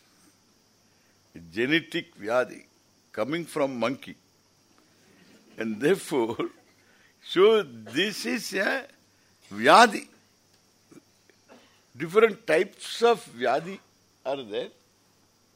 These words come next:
And therefore, vyadi does not come at a given time in one's life.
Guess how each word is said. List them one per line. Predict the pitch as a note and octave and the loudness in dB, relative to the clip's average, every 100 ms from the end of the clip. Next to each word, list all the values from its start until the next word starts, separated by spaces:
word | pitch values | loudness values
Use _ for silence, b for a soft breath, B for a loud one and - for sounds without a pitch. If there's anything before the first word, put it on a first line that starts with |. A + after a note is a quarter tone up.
| _ _ _ _ _ _ _ - | _ _ _ _ _ _ _ -8
And | D3+ | -6
therefore, | C3+ D#3+ - G#3 B3 A3+ - - _ - | -4 -6 -2 2 4 2 -4 -20 _ -18
vyadi | D#2+ - C3+ F#3+ A#3+ B3+ - E3 | -6 0 2 2 0 -2 -4 -8
does | E3 - | -8 -4
not | F#3 F#3+ D#3 - | 4 4 4 -2
come | B2 D#3 C#3+ - _ _ _ _ _ _ _ _ _ _ _ _ | 0 0 -2 -8 _ _ _ _ _ _ _ _ _ _ _ _
at | - C3+ | -2 2
a | G3 | 2
given | A2+ C3+ F3+ G#3+ | 2 -2 2 0
time | - C#3+ C#3+ A3 G#3 | 2 4 4 4 0
in | F3+ | 2
one's | D#3 D3+ - | 2 2 0
life. | A#2 G2+ - - - | 0 0 0 -12 -20